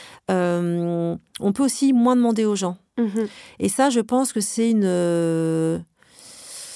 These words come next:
Speaker 1: je pense que c'est une piste à explorer.
Speaker 2: Faire
Speaker 1: Vraiment.
Speaker 2: communauté autrement,
Speaker 1: Ouais. Faire
Speaker 2: ouais.
Speaker 1: communauté autrement en demandant moins aux gens, en fait. Donc,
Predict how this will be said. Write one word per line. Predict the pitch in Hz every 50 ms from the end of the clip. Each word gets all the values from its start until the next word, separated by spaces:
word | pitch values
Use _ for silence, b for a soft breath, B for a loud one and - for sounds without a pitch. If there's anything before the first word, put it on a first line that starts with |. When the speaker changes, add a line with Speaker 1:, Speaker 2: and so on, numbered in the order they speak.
| B B B B B B B B B B B B B -
Speaker 1:
je | - -
pense | 269 269 247
que | -
c'est | 226 - 226
une | 226 226
piste | 226 247 226 -
à | 220 202
explorer. | 196 - - - 208 190 190 190 196 190 -
Speaker 2:
Faire | - - 247 226 233
Speaker 1:
Vraiment. | - 240 226 226
Speaker 2:
communauté | 220 233 196 196 240 233 220 214 208 226 294 220 220 -
autrement, | - 220 220 214 220 233 226 214 202
Speaker 1:
Ouais. | 202 - - 226
Faire | 226 214
Speaker 2:
ouais. | 202
Speaker 1:
communauté | 233 233 226 226 220 226
autrement | 214 - - 247 262 277
en | 254
demandant | 214 202 202 202 208 202 208 202
moins | 208 220 240 240 226
aux | 214 208
gens, | 190 190
en | 180 180
fait. | - 180
Donc, | 170 175 170